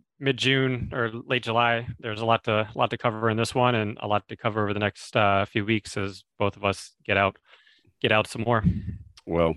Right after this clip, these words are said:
Speaker 2: as always, I appreciate you guys making time for us. Again, if you're listening or watching this show, please rate and review us. We hadn't had any reviews on iTunes in a while. Y'all fix that. Go give us a review. Five stars only. Tell us what you like and don't like.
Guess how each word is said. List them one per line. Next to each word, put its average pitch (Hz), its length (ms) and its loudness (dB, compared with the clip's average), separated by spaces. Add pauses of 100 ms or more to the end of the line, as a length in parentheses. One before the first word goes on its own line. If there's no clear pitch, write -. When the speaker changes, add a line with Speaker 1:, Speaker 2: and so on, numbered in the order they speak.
(280)
Speaker 2:
as 98 180 4
always, 98 360 6
I - 20 0
appreciate 101 380 0
you 110 60 6
guys 95 120 4
making 101 240 2
time 101 240 6
for 104 240 4
us. - 180 0 (420)
Again, 107 400 6
if 90 80 -2
you're 95 100 4
listening 107 300 2
or 92 60 2
watching 98 320 4
this 95 120 4
show, 98 240 4
please 95 500 2
rate 98 180 4
and 98 80 -2
review 82 240 2
us. 80 120 -2
We 120 80 4
hadn't 113 160 4
had 101 100 4
any 92 60 2
reviews 87 340 0
on 90 80 2
iTunes 85 420 0
in 78 60 -4
a 73 40 -4
while. 73 380 -2 (500)
Y'all 147 120 4
fix - 300 0
that. 67 180 -2 (600)
Go 113 120 2
give 123 120 2
us 120 120 -2
a 117 40 2
review. 85 340 2 (180)
Five 90 180 4
stars 90 240 2
only. 78 240 -4 (800)
Tell 104 100 2
us 101 100 0
what 107 140 -4
you 104 60 4
like 90 160 6
and 90 80 10
don't - 160 4
like. 78 240 0